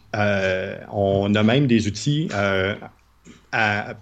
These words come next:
pour le S E O. On a DIB qui vient de, qui, qui est depuis quelques années qui est là, D I I B,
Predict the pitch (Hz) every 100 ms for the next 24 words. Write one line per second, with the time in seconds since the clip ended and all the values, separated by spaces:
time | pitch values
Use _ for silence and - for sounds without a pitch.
0 | - - 123 117 113 107 - 98 123 226
1 | 110 107 104 90 123 139 113 98 - 95
2 | 98 104 101 95 87 85 85 85 - -
3 | - 95 90 92 92 - 101 98 95 95
4 | 104 104 95 117 131 104 113 117 123 123
5 | 104 90 92 147